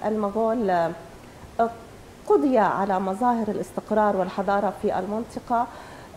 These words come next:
آه، مع بداية مطلع القرن العشرين عادت التجمعات البشرية ب-، يعني خلينا نقول نشأت نتيجة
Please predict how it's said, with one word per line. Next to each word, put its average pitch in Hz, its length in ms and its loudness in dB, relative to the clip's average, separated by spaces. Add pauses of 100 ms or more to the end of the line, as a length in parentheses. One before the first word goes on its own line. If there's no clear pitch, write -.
(100)
آه، 220 440 8
مع 330 140 4
بداية 349 360 6
مطلع 320 240 0
القرن 269 300 -2
العشرين 233 460 0
عادت 320 360 2
التجمعات 214 680 -2
البشرية 190 680 -2
ب-، 156 120 -8
يعني 170 500 -8
خلينا 180 180 -4
نقول 190 160 -2 (100)
نشأت 233 580 0
نتيجة 185 300 -4